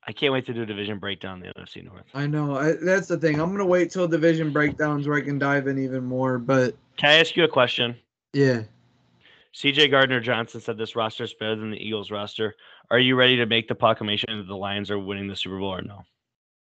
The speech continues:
Speaker 2: No, Chris told me about that. Shout out Chris Hoffman, my buddy at work. Um,
Speaker 1: Yep.
Speaker 2: big Eagles fan. I, I pop Eagles too. And C J Gardner,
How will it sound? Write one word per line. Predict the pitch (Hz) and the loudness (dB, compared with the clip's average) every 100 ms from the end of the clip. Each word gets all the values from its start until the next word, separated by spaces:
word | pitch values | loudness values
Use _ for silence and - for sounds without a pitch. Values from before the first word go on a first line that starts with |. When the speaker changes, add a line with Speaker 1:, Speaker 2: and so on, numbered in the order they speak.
| _ - - - - _ _ _ _ _ _ - - - - | _ -18 -16 -16 -20 _ _ _ _ _ _ -20 -20 -14 2
Speaker 2:
No, | 165 170 170 | 6 8 6
Chris | - 202 202 202 | 6 4 4 2
told | 190 185 | -2 -2
me | 180 | 0
about | 175 175 | 2 2
that. | 165 170 165 - _ | 2 2 2 0 _
Shout | - 170 165 | -8 0 4
out | 165 160 | 4 0
Chris | 170 151 | -4 -6
Hoffman, | 151 147 147 147 143 | -4 -6 -6 -10 -8
my | 139 | -8
buddy | 139 143 135 | -6 -4 -4
at | |
work. | 131 135 131 131 - | -2 -2 -2 -4 -8
Um, | 135 131 123 | -6 -6 -4
Speaker 1:
Yep. | - 143 | 2 2
Speaker 2:
big | 139 | 2
Eagles | 135 135 135 | -2 -4 -6
fan. | - 135 135 127 123 - | -4 -2 -2 -4 -10 -6
I, | 139 143 - | -2 -2 -4
I | 139 131 | -6 -6
pop | 127 139 135 _ - | -6 -8 -8 _ -10
Eagles | 143 135 127 - | -4 -4 -4 -6
too. | - 135 120 - - - - - | 0 0 0 -10 -20 -14 -14 -4
And | 147 143 127 - - | 0 2 0 -6 -10
C | - 208 | 0 4
J | 190 180 | 6 4
Gardner, | 175 170 160 | 4 2 0